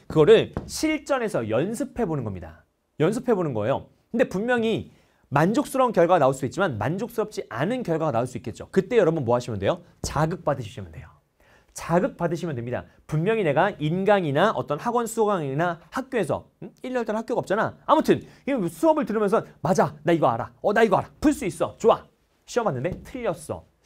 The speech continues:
"왜 틀렸지? 왜지? 내가 확실하게 모르나?" 이런 식으로 자극을 받으시면 돼요. 여기서 "아, 나 틀렸네. 아, 나 안 해." 에이, 이러면 안 된다는 거야. 어?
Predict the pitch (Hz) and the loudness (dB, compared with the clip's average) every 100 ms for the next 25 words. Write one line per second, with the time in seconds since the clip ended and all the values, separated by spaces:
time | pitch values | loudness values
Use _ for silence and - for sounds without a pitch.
0 | - - - 101 - 98 101 - 185 220 | -20 -18 -12 -12 -12 -16 -16 -16 -20 -20
1 | _ _ _ _ _ 104 101 98 127 120 | _ _ _ _ _ -12 -12 -10 -6 -6
2 | 180 240 226 185 104 104 214 - _ - | -6 -4 -4 -2 -4 -2 -4 -6 _ -2
3 | 170 175 131 147 175 - 107 113 170 262 | 0 0 -2 -6 -8 -10 -8 -4 -4 -4
4 | 220 151 - 107 90 78 - - 131 120 | -6 -6 -10 -12 -12 -16 -20 -6 -4 0
5 | 180 143 - - 139 151 240 220 175 185 | 0 -2 -8 -6 -4 -4 -4 -2 -2 -4
6 | - 120 160 175 120 160 151 - 107 - | -6 -4 0 2 2 0 -4 -8 -10 -12
7 | _ _ - 226 294 175 269 285 202 127 | _ _ -4 0 2 2 2 2 2 0
8 | 110 104 - _ - - | 0 -2 -10 _ 0 0